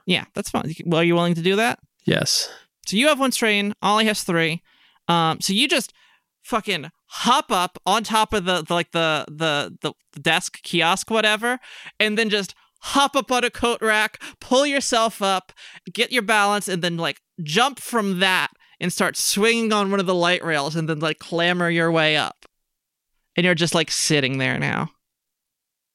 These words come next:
Speaker 1: with your little calculator in hand.
Speaker 2: Okay.
Speaker 1: Uh, what, what are the rest of y'all gonna do?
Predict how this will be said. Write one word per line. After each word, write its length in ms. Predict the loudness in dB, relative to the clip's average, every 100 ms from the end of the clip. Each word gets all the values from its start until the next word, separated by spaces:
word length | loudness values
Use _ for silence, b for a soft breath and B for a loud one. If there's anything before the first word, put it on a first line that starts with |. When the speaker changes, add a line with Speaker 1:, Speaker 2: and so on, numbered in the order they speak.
| _ _ _ _ -6
Speaker 1:
with 120 | -2
your 120 | 2
little 220 | 4 2 2
calculator 680 | 0 0 0 0 2 2
in 100 | 2 2
hand. 440 | 0 0 -4 -6 -12 -20 -6 2
Speaker 2:
Okay. 460 | 2 4 4 4 0 -16 _ _ _ _ _ B B B
Speaker 1:
Uh, 80 | -4 0
what, 180 | 0 2
what 140 | 0
are 40 | 2
the 80 | 0
rest 180 | 2
of 60 | 2
y'all 120 | 2
gonna 180 | 2 0
do? 200 | -2 -6